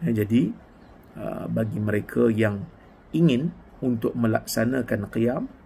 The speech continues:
bersama dengan imam, seeloknya habiskan solat tersebut bersama dengan imam, uh, sehingga ke witir.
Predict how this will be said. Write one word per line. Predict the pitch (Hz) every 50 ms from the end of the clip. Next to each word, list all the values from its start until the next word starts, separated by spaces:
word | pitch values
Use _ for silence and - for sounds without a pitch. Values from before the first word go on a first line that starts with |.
| - -
bersama | 123 113 113 110 - 151 185 202 185
dengan | 170 165 160 151
imam, | 139 131 147 202 233 - - - - - - -
seeloknya | - - - - 120 113 110 113 - 113 110 107 107 113 - - - - -
habiskan | 131 139 165 175 170 - - 113 92 90 - - - - - - -
solat | - - 113 110 - - -
tersebut | - - 107 - - 113 117 - -
bersama | 117 113 107 - - 110 110 110
dengan | 104 104 104 107 117
imam, | 110 101 101 101 - - - - - - - - - - - - - -
uh, | 135 135 -
sehingga | - 113 107 110 113 110 110 104
ke | 107 - 104
witir. | 101 101 98 - 110 110 - -